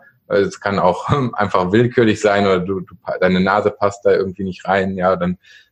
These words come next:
äh, dann, äh, bist du direkt weg. Ja, also von daher,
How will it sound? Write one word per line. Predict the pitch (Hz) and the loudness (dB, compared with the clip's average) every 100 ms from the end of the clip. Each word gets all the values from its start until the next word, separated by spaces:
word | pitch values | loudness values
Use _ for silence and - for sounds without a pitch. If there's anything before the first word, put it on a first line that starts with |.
| - | -4
äh, | 85 90 92 87 - _ _ _ _ _ _ - | 0 2 2 0 -4 _ _ _ _ _ _ -2
dann, | 90 87 | 0 2
äh, | 85 85 | 2 0
bist | - 80 | -4 0
du | |
direkt | 90 92 - | 0 0 0
weg. | 92 90 - | -2 -2 0
Ja, | 87 | 2
also | 101 92 | 4 0
von | - 90 | -2 0
daher, | 85 92 98 101 | 2 2 2 2